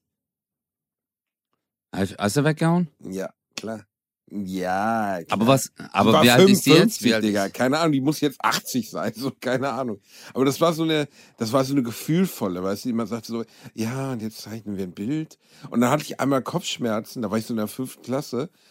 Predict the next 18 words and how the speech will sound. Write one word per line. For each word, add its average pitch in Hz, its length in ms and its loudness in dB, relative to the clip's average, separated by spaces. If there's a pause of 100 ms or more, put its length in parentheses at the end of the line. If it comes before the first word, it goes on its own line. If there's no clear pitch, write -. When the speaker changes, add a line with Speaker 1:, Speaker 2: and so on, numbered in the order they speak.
(140)
Speaker 2:
und 110 120 -2
dann 113 100 2
hat 123 140 -4
sie 135 80 -6
mir 131 140 2
so 120 100 -4
Tigerbalsam 110 880 0
auf 110 140 -6
die 110 120 -14
Schläfen 123 540 -2
getan 98 420 -8
und 98 80 -8
hat 104 100 -12
so 107 120 -8
gepustet 110 640 -8
auf 98 160 -8
meine 101 220 -8
Schläfen. 110 580 -12